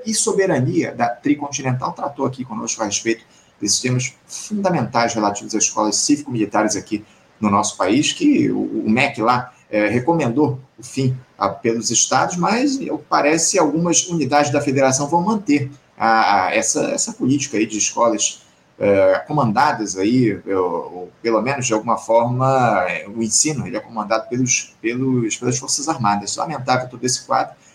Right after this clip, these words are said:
mas a gente precisa, é, pedir aí, acima de tudo, cobrar do mec uma atuação, uma ação mais específica, mais definitiva em relação a esse tema que é muito importante a gente manter no, nos debates aqui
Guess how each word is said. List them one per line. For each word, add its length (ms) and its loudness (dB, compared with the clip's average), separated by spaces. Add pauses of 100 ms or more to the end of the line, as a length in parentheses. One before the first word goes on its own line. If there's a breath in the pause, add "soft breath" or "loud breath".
(120 soft breath)
mas 160 2
a 60 2
gente 220 2
precisa, 880 2
é, 360 0 (120)
pedir 420 2
aí, 220 2
acima 240 0
de 120 -6
tudo, 180 -4
cobrar 340 2
do 80 0
mec 300 0
uma 140 2
atuação, 500 0
uma 220 2
ação 360 0 (380 soft breath)
mais 380 2
específica, 760 0
mais 840 4
definitiva 600 0
em 40 2
relação 420 2
a 60 6
esse 220 0
tema 220 0
que 80 -4
é 40 2
muito 420 -4
importante 480 -6
a 40 -2
gente 260 -4
manter 420 0 (380 soft breath)
no, 280 2
nos 200 2
debates 400 0
aqui 280 -10